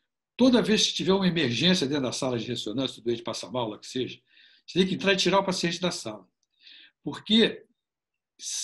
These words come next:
caso ele seja atendido dentro da sala, eu entro e saio de gente danada. Então, nesses casos, a função do técnico é ficar na porta, barrando e verificando quem tá entrando.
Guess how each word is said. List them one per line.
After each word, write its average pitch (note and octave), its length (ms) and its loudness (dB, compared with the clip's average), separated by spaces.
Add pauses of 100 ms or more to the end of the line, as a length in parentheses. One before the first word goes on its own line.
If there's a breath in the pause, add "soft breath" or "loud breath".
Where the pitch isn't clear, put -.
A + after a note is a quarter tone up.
(140)
caso G3 640 0
ele D#3 200 -4
seja G3 240 2
atendido D#3 320 -2
dentro F#3+ 160 2
da D#3 100 2
sala, D#3 360 2
eu D#3+ 120 0
entro G3 220 0
e - 20 -4
saio F3+ 240 2
de D3 60 -2
gente D#3+ 320 -2
danada. A2+ 320 -10 (500 soft breath)
Então, G#3 280 4
nesses A#3+ 340 4
casos, F#3 300 2
a E3+ 100 -6
função F#3 320 -2
do D#3 100 -2
técnico D#3+ 460 0
é - 20 0
ficar F3+ 240 0
na E3+ 120 0
porta, - 520 -2 (520)
barrando E3+ 500 4
e - 20 -2
verificando F3 560 2
quem G3+ 220 -4
tá F#3+ 100 -2
entrando. B2 380 -8